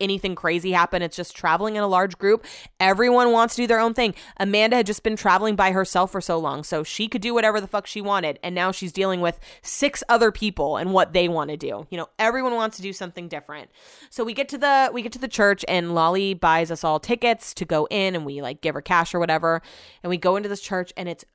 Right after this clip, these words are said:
beautiful. Like, it's breathtaking and there's so much to look at. I was, like, trying to not take too many pictures because when am I really gonna ever look at them again? And are you gonna be interested in them? Like, do you wanna see them? 'Cause I did take a ton. I will post some of them at What the Chuck podcast so you can see.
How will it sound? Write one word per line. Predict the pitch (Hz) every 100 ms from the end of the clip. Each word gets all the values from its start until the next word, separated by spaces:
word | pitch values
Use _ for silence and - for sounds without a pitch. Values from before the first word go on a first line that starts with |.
| 160
beautiful. | 190 160 165 165 156 156 - -
Like, | 160
it's | -
breathtaking | - 175 156 151 - 160 151 151
and | 156
there's | 147 -
so | - - 233 254
much | 269 262 -
to | 214
look | 170 156 156
at. | 151 160 - - - -
I | 233
was, | 262
like, | 320
trying | - 277 349
to | 339
not | 254 233
take | 240 233 -
too | 220
many | 220 220
pictures | 196 190 214 202
because | 190 190
when | 170 190 233
am | 226
I | 175
really | 180 185 180
gonna | 175 165
ever | 170 170
look | 156
at | 170
them | 175
again? | 175 175 175
And | 165 -
are | 175
you | 175 180
gonna | 190
be | 185 156
interested | 156 170 - 190
in | 202
them? | 208 214 226
Like, | 170 165
do | 175
you | 180
wanna | 175
see | 165 175
them? | 220 262
'Cause | 175
I |
did | 160 190
take | 196 208
a | 208
ton. | 196 214 170 180 - -
I | 220
will | 254 277
post | 262 240
some | 220 190
of |
them | 170
at | 156
What | 151 147
the |
Chuck | 151 147 -
podcast | 147 - 147 156
so | 170
you | 151
can | 156
see. | 147 151 165